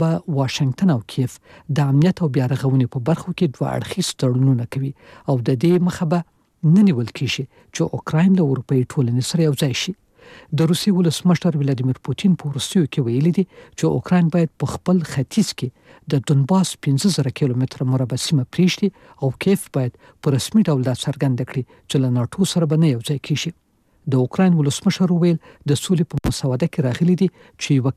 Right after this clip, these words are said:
کاري ډله به د شخړې د پای ته رسولو لپاره د ځواکونو د ځای پر ځای کولو او همداراز د احتمالي ځانګړیو اقتصادي زونونو پر تشخیص کار کوي. د ناټو یوه ډیپلوماټ وویل چې د امنیت تضمین او د مځکو مسله اصلي ټکي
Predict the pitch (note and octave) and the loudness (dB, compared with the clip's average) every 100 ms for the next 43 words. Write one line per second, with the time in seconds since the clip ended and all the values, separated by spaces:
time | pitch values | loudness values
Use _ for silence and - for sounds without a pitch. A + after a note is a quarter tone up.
0 | C3+ C3+ F#3 C#3+ B2 C3+ B2 - - G3 | -2 0 2 0 -2 -4 -4 -4 0 2
1 | E3 - C3 C#3 C3+ - F3+ G3 C#3 A#2 | 2 0 -4 -2 -4 -2 2 2 2 -2
2 | C#3+ C#3+ E3 - - - D3 B2+ D3 C3 | -4 -4 -6 -12 -16 -4 -2 0 -2 -2
3 | - G3+ G3 C#3 C#3+ C3+ - A#2+ C3+ A#2 | 2 2 4 2 -2 -4 -6 -4 -4 -4
4 | C#3+ C3+ G3 F#3 D#3 B2 D#3 F#3+ E3+ A#2+ | -2 2 2 2 0 0 0 0 0 -2
5 | - - - - C#3+ C3+ - C3+ C3+ F#3 | -6 -10 -18 -6 -2 -2 -2 -2 2 2
6 | - D3+ C#3+ C#3 G#3 F3+ C#3+ - - B2+ | 2 0 0 2 2 2 0 -4 -6 -4
7 | C3 A#2+ C3+ F3 E3+ C#3+ B2 - C3+ - | -4 -2 2 4 2 -2 -8 -4 -4 -2
8 | D#3 - - _ - B2 - D3 C3+ - | -2 -2 -10 _ -2 -2 -2 -6 -6 -10
9 | _ _ _ _ _ E3 C#3 C3+ F#3 E3+ | _ _ _ _ _ 0 2 2 2 2
10 | D#3 C#3 - D3+ E3+ G3 F3 F3 D#3+ _ | 2 -2 -2 0 2 2 0 0 -2 _
11 | - C3+ D3+ D3 D3 G3 - D3+ - F3+ | -6 -4 -2 0 2 2 0 -2 2 2
12 | F#3 F#3 D3+ C3+ D3 C3+ B2 G#3 C#3+ C3 | 2 0 -4 -2 -2 0 0 0 0 -2
13 | - D3 C#3 B2+ - C#3 - F#3 - | -2 -2 -2 -4 -4 -4 -2 -6 -6